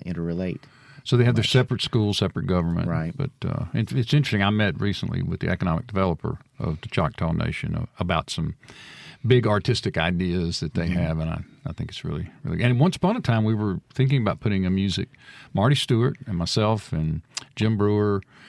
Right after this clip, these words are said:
Speaker 2: and Marty Gamblin were all working on this big idea to build, uh, a Mississippi music museum on Choctaw land, uh,
Speaker 1: Oh.
Speaker 2: uh, at the,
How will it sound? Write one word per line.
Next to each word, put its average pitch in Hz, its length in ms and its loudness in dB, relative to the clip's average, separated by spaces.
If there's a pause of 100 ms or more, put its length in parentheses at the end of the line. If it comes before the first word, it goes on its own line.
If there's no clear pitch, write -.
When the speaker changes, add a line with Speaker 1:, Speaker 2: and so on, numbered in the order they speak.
(380)
Speaker 2:
and 82 640 2
Marty 98 280 2
Gamblin 92 520 2
were 87 120 2
all 95 200 4
working 95 240 2
on 87 100 2
this 87 120 -4
big 101 220 2
idea 87 640 2 (480)
to 92 200 0
build, 90 580 2
uh, 85 240 0
a 85 80 0
Mississippi 90 520 -2
music 87 380 0 (520)
museum 95 600 2
on 95 640 -2 (420)
Choctaw 98 420 0
land, 95 480 0
uh, 85 280 -8 (120)
Speaker 1:
Oh. 98 100 -8 (180)
Speaker 2:
uh, 95 140 -6
at 90 200 -4
the, 80 100 -6